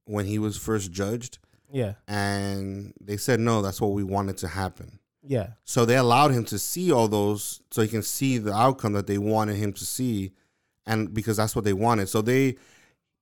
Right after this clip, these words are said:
Speaker 1: and mind you, he was just looking. He wasn't trying to live those lives. He just kept on looking at different
Speaker 2: So
Speaker 1: endings.
Speaker 2: then
Speaker 1: So he basic-, so basically what I'm saying is they allowed him
Speaker 2: To
Speaker 1: to s-,
Speaker 2: see.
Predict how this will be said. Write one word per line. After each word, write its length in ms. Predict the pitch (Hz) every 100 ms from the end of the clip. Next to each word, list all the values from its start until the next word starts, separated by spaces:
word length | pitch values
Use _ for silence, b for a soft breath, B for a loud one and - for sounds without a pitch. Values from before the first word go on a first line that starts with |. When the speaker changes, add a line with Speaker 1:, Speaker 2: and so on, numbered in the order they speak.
| _ -
Speaker 1:
and 140 | 120
mind 180 | 143 151
you, 60 | 117
he 160 | 127
was 140 | 147 131
just 160 | 110
looking. 340 | 120 139 104 92
He 140 | 110
wasn't 280 | 131 120 117
trying 200 | 123 117
to 80 | 101
live 240 | 110 131
those 180 | 113 104
lives. 260 | 117 117
He 60 | 98
just 180 | 104 104
kept 140 | 117
on 160 | 110 104
looking 240 | 110 113
at 80 | 104
different 320 | 104 104 104
Speaker 2:
So 60 | 104
Speaker 1:
endings. 220 | 123 180
Speaker 2:
then 360 | 165 156 143 127 _ _ _ _ _ _ _ _
Speaker 1:
So 340 | - 131 120 -
he 280 | 113 139 156
basic-, 400 | 151 156 143 127
so 140 | 131
basically 260 | 127 151 156
what 100 | 139
I'm 60 |
saying 320 | 120 151 143 127
is 180 | 113 98
they 480 | 98 117 127 127 120
allowed 400 | 110 110 117 127
him 300 | 117 113 110 - _ _ _ -
Speaker 2:
To 100 | 143
Speaker 1:
to 60 |
s-, 80 | 123
Speaker 2:
see. 340 | 156 147 123